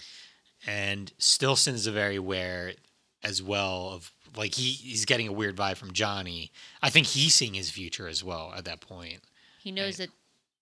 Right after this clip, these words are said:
Speaker 2: this guy is seeing him.
Speaker 1: Mm-hmm.
Speaker 2: And he does not like that. So his security guards freak out. Do they punch him?
Speaker 1: I think so. I think Johnny passes out,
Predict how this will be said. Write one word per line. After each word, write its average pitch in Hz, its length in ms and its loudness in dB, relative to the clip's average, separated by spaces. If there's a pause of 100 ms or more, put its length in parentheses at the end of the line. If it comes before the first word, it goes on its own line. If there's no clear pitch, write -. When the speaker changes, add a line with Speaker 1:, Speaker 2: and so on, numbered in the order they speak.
(160)
Speaker 2:
this - 540 -8 (1000)
guy 151 440 -4
is - 360 -12 (380)
seeing 196 460 -4
him. 151 320 -14 (260)
Speaker 1:
Mm-hmm. 110 320 -6 (680)
Speaker 2:
And 156 200 -6 (360)
he 147 140 -16
does 165 200 -4
not 165 220 -6
like 147 220 -12
that. 135 220 -14 (120)
So 190 220 -2
his 196 300 -2
security 185 460 0
guards 156 380 -8 (220)
freak 214 240 -8
out. 165 300 -2 (1000)
Do 233 100 -6
they 302 100 0
punch 269 300 -8
him? 370 60 -12 (320)
Speaker 1:
I 123 140 4
think 208 540 2
so. 131 200 6 (100)
I - 80 -4
think 170 200 -2
Johnny 143 260 4
passes 131 440 2
out, 113 360 0